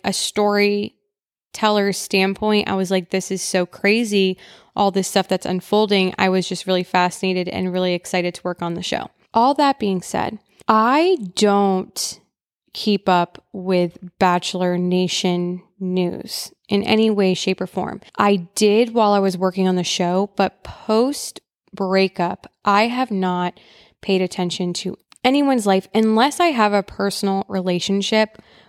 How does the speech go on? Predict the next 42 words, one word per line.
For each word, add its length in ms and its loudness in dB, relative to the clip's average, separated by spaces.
with 400 2
someone 440 2
who 120 0
was 140 2
on 240 -2
the 60 0
show 400 0
that 140 2
I 140 2
worked 320 -4
with 120 -4
directly. 680 0
I 140 0
don't 260 2
keep 180 0
up 200 0
with 100 -4
your 140 -2
life 440 0
unless 520 0
I 120 2
consider 380 -2
you 300 -2
a 60 -10
friend. 380 -2
I 160 2
don't 520 0
do 220 2
that 260 2
with 180 -4
celebrities 680 0
in 140 -2
general. 720 0
You 160 0
never 300 2
really 220 2
hear 200 0
me 140 2
talking 400 -4
about 300 -2
pop 280 -8
culture. 640 -2